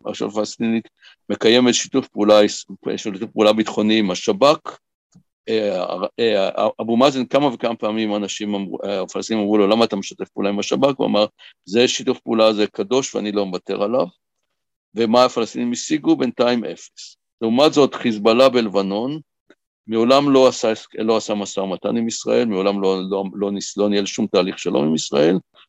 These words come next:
מה שחיזבאללה עשה זה הרג חיילים ישראלים, והרג עוד חיילים ישראלים, והרג עוד חיילים ישראלים, ומה התוצאה? קמה תנועת ארבע אמהות,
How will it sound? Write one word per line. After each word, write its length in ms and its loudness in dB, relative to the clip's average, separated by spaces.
מה 120 2
שחיזבאללה 600 4
עשה 360 4
זה 200 -2
הרג 360 0
חיילים 400 -4
ישראלים, 580 0
והרג 240 -2
עוד 140 -6
חיילים 340 -4
ישראלים, 440 -2
והרג 260 -2
עוד 120 -6
חיילים 380 -4
ישראלים, 540 -2
ומה 140 4
התוצאה? 580 2
קמה 300 4
תנועת 460 0
ארבע 280 0
אמהות, 580 -2